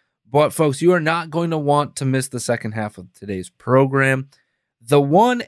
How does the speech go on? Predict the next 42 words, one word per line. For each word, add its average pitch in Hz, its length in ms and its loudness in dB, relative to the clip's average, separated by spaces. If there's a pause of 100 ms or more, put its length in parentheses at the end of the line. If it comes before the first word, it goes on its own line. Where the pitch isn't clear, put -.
and 160 260 -2 (100)
only 170 500 0
Steve 214 720 -6 (180)
Deace, 143 480 0 (400)
author 165 540 0 (160)
of 107 260 -10
Do 147 180 4
What 202 300 -2
You 208 80 -6
Believe, 135 540 -2
or 120 180 0
You 110 120 -6
Won't 135 220 -2
Be 151 120 -6
Free 143 480 -2
to 147 160 -8
Believe 170 460 -2
It 151 240 -2 (460)
Much - 240 -2
Longer. 143 480 0 (720)
Will 175 180 6
join 180 320 2
us 110 200 -8
to - 100 -20
talk 143 260 -4
about 127 220 -6
the 110 100 -8
book, 147 360 0
to 123 100 -12
talk 123 240 -4
about 110 240 -10
covid 160 340 0
Stan, 151 440 -6
to 131 120 -14
talk 135 240 -4
about 131 200 -2
all 156 500 4
that 120 220 -6
wonderful 117 360 -8
goodness. 117 520 -4
And, 104 240 -8
uh, 92 240 -14